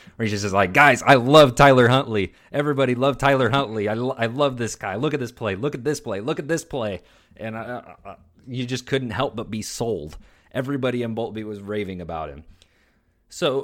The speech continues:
Tyler Huntley for me is a general. That's the best way I can describe him. He's a general. Um, he has good accuracy, good anticipation, not elite by any means, but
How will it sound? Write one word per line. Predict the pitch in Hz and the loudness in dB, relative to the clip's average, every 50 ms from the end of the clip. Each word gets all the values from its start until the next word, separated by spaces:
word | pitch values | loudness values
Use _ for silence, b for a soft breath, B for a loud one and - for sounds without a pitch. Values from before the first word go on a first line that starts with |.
| - - | -6 -12
Tyler | - - 135 151 190 165 | -14 -10 -6 -6 -4 -4
Huntley | 123 135 156 - 123 | -4 -4 -6 -6 -8
for | 113 - 107 | -8 -6 -6
me | 101 104 107 104 101 - - | -6 -6 -6 -8 -8 -10 -10
is | - 104 90 | -10 -10 -8
a | 87 | -10
general. | 82 82 87 90 95 90 85 73 73 - - 92 - - - _ | -12 -14 -10 -8 -6 -6 -6 -8 -12 -14 -16 -16 -18 -20 -14 _
That's | - 104 117 - | -8 -8 -8 -6
the | - 113 | -8 -10
best | 92 82 - 107 110 - | -8 -6 -6 -6 -6 -6
way | - 104 98 98 | -6 -6 -4 -4
I | 98 | -6
can | - | -8
describe | 95 90 - - 85 73 - | -10 -14 -12 -12 -12 -12 -12
him. | - - - | -16 -12 -10
He's | 113 127 131 | -8 -6 -6
a | 135 | -8
general. | 117 107 117 107 90 78 71 67 - - - - - _ _ _ _ _ _ | -6 -6 -6 -6 -6 -8 -12 -16 -16 -16 -16 -18 -18 _ _ _ _ _ _
Um, | - 104 101 101 98 95 92 95 95 87 87 87 - - _ _ _ _ _ _ _ _ _ _ _ _ _ _ _ _ - _ _ _ _ - | -10 -8 -8 -8 -8 -8 -8 -10 -12 -12 -14 -18 -20 -20 _ _ _ _ _ _ _ _ _ _ _ _ _ _ _ _ -20 _ _ _ _ -16
he | - 110 120 120 120 117 117 117 - | -10 -6 -6 -4 -4 -4 -6 -8 -8
has | - - 143 151 135 | -8 -6 -6 -6 -6
good | 113 101 123 120 | -4 -4 -4 -4
accuracy, | - 101 104 107 - 117 101 92 92 - - 98 95 92 | -4 -6 -8 -8 -4 -4 -4 -4 -4 -6 -8 -8 -8 -8
good | - - - 110 117 | -8 -6 -6 -4 -4
anticipation, | 127 123 123 - 117 - 110 104 - - 87 85 - - 90 85 | -4 -6 -8 -10 -12 -12 -12 -12 -10 -10 -10 -8 -10 -10 -10 -8
not | 95 127 160 | -6 -4 -4
elite | 160 139 117 123 123 - - | -4 -4 -4 -4 -6 -4 -4
by | 95 90 92 | -6 -6 -4
any | 95 90 90 | -6 -8 -8
means, | 85 85 82 85 85 82 | -8 -10 -10 -12 -12 -12
but | 85 - 98 95 - b | -10 -10 -10 -10 -10 b